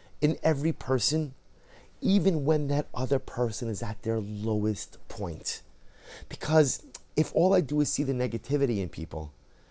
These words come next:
it sours me on humanity. And the moment I become soured on humanity is the moment I become a cynical, jaded, sarcastic individual. And once I assimilate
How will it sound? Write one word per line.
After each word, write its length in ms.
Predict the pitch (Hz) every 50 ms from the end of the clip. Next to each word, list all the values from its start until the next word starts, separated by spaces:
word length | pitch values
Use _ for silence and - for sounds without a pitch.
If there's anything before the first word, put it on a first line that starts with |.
| - -
it 140 | - 117 107
sours 640 | - - - - - 127 123 131 131 131 127 117 98
me 160 | 110 110 113 -
on 200 | - 104 107 104
humanity. 720 | 92 - 104 98 95 92 95 98 95 87 - - 73 - - - - - - - - - - - - -
And 180 | - - 139 139
the 60 | 139
moment 260 | 139 147 147 151 139
I 100 | 156 139
become 300 | 131 131 - - 139 131
soured 360 | 120 - - 131 131 131 135 127
on 120 | 127 120
humanity 440 | 120 123 123 127 127 127 - - 123
is 100 | 113 104
the 60 | 117
moment 200 | 123 127 127 117
I 60 | 127
become 300 | 113 120 - - 120 113
a 40 | 110
cynical, 720 | - - - - - 127 123 120 - - 98 95 90 85 - - - - - _ -
jaded, 540 | 107 101 92 110 123 120 113 113 107 98 85 - - - -
sarcastic 840 | - - - 110 92 - - - 113 113 98 - - - 104 -
individual. 540 | 110 101 90 90 87 98 95 85 90 90 69
And 200 | 52 92 98 101
once 360 | 98 107 135 135 123 - - -
I 120 | - 110 110
assimilate 760 | 92 92 - - - - - 135 139 131 104 90 98 -